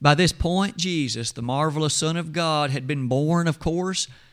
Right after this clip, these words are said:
and now he had grown to the point that he is in attendance at a marriage feast in Cana of Galilee. And while there, he makes a comment as his mother had urged him with respect to the fact they're out of wine.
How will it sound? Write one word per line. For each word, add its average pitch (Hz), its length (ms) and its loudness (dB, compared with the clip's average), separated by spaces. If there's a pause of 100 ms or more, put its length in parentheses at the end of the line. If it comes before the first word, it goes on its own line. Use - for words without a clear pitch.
(380)
and 175 180 0
now 208 320 2
he 190 240 2
had 165 180 0
grown 214 360 4
to 190 60 4
the 165 80 0
point 214 460 -2
that 170 200 -6 (880)
he 175 180 -4
is 160 100 -2
in 170 120 -4
attendance 156 640 -6
at 120 80 -2
a 120 60 -6
marriage 143 380 -2
feast 170 380 -2
in 131 120 -6
Cana 151 300 -4
of 123 120 -10
Galilee. 117 760 -6 (720)
And 151 140 2
while 233 260 2
there, 233 220 2
he 214 100 4
makes 208 300 -2
a 190 60 -2
comment 202 680 0 (280)
as 214 180 2
his 202 180 2
mother 214 400 4
had 190 140 6
urged 254 480 10
him 208 220 8
with 190 100 8
respect 233 400 6
to 208 60 4
the 190 80 2
fact 233 320 6
they're 226 140 6
out 277 180 8
of 247 100 10
wine. 160 760 6